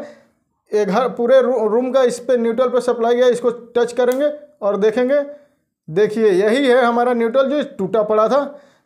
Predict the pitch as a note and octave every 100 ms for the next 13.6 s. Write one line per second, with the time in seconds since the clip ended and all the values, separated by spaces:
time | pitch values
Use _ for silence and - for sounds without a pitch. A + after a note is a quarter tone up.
0 | - A3+ D4+ D4 C#4+ C#4 C#4+ D4 C4+ G#3
1 | B3+ C4+ C#4 D4 A#3 A#3 B3+ C4 G#3 A#3+
2 | B3+ A#3 A#3 D#4 - - _ _ - E3+
3 | F#3 G3 G#3 G3 G3+ A#3+ B3 - _ _
4 | _ - F#3+ B3 B3 B3 B3 C4+ B3+ A#3+
5 | B3 D#4 D#4 - _ - G#3 A#3 A#3 C4+
6 | G#3+ F#3+ A3+ G#3+ A#3 A#3+ C#4 - - _
7 | _ _ A#3 A#3 B3 C4 C#4 C#4+ C#4+ C#4
8 | D#4 C#4+ C#4+ G#3+ G#3 C4 B3 A#3 C#4+ C#4
9 | C#4+ D#4 D#4+ D#4+ - - _ _ _ -
10 | G#3 G#3 - - G#3+ B3+ A#3+ C4+ B3 G#3+
11 | B3 C4+ C4+ D4 D#4+ D4 - - - _
12 | _ _ E3+ F3+ G3 C4 A#3+ C4 B3+ B3
13 | C4 B3+ A#3 C#4 D#4